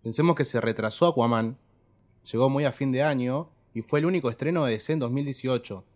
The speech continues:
que venía metiendo dos pelis por año. O sea, estaba muy enfocado en lo que es, eh, Warner, todo eso, en que le salga bien, o si no, para mí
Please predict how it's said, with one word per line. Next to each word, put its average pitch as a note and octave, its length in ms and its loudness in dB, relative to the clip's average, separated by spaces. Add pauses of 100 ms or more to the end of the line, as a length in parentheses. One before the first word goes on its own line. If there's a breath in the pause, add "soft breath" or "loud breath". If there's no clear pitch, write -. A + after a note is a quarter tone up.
(180)
que A2+ 100 -4
venía B2 220 0
metiendo C#3 340 -2
dos C#3 140 0
pelis C3 240 -4
por A2 160 -4
año. G2 300 -10 (480)
O - 40 -18
sea, C3+ 360 0 (280 soft breath)
estaba D#3+ 600 4
muy D#3+ 300 4
enfocado D#3+ 680 6
en B2 80 2
lo A2+ 100 0
que A#2+ 120 -2
es, C3 140 -4
eh, A#2 80 -4
Warner, B2+ 540 0
todo C3 180 0
eso, D3 280 0
en A#2 100 0
que A2 120 -4
le G#2+ 100 -6
salga D3 340 2
bien, D3 460 0 (100)
o G2+ 80 -16
si G#2+ 140 -10
no, D3+ 340 0
para G2+ 180 -4
mí D3 380 -2